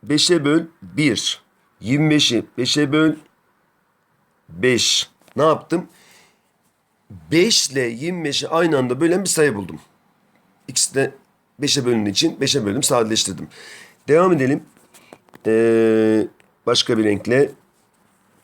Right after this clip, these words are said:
On dört ile yedi sadeleşir. On dördü yediye böl iki ve yedi, yediye böl bir. Ee,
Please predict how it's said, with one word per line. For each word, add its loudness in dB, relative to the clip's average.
On 2
dört 0
ile 2
yedi 0
sadeleşir. 0
On 2
dördü 0
yediye 2
böl 2
iki 0
ve 2
yedi, 0
yediye 4
böl 2
bir. 0
Ee, 2